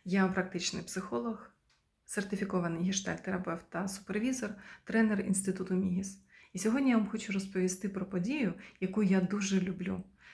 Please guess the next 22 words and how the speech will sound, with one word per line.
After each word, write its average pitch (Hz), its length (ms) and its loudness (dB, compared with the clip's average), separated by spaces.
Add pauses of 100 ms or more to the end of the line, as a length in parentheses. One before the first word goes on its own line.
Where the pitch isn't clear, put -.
(100)
Це 208 180 -2
цікава, 190 580 0
потужна, 196 640 -2
масштабна 208 500 2
подія, 190 800 4
яка 180 200 -4
відбувається 196 680 2
в 175 80 0
двох 175 280 -2
країнах. 190 540 6 (360)
Україна 202 460 4
Карпати 196 600 2
і 190 100 -4
Польща 190 340 -2
Закопане — 196 680 -2 (380)
це 208 340 0
психологічний 185 1080 0
інтенсив. 180 600 -4 (1000)
Чого 190 320 0
я 196 60 6
люблю 185 240 0
інтенсив? 190 580 2